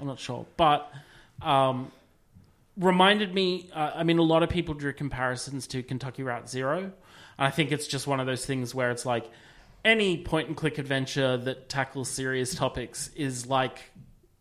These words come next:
Kentucky Route Zero. And I'm kinda like, yes and no to a certain extent. Like, one, one Kentucky Route Zero element that, uh,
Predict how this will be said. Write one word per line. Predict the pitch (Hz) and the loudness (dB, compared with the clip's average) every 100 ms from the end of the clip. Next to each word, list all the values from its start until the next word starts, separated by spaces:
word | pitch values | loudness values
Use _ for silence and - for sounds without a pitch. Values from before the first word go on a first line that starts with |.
| - | -8
Kentucky | 160 143 143 143 | -6 -4 -4 -4
Route | 127 123 113 | -2 -2 -2
Zero. | 123 113 104 98 - - - - - - | -6 -4 -4 -8 -16 -20 -18 -18 -20 4
And | 165 156 | 6 6
I'm | 147 | 4
kinda | 165 165 | 4 6
like, | 160 143 - - _ _ - - - _ - - 143 143 | 4 2 -4 -20 _ _ -20 -20 -20 _ -20 -20 -14 -10
yes | 147 160 180 - 214 | 2 4 4 4 2
and | 165 | 2
no | 147 143 160 | 2 2 2
to | 180 | 0
a | 165 | -2
certain | 185 170 170 | 2 0 0
extent. | 165 - 175 208 - | -6 -2 -2 -2 -2
Like, | 139 139 | -4 0
one, | 143 147 151 147 - - - - _ | 0 2 0 -4 -8 -20 -20 -20 _
one | 156 175 170 | 4 4 2
Kentucky | 190 170 165 165 151 | -2 -2 -2 -2 -4
Route | 139 143 139 | -2 -4 -4
Zero | 135 147 143 | -4 2 2
element | 135 135 135 143 131 - | 4 4 4 2 0 0
that, | 131 | 4
uh, | 127 123 120 | 6 6 4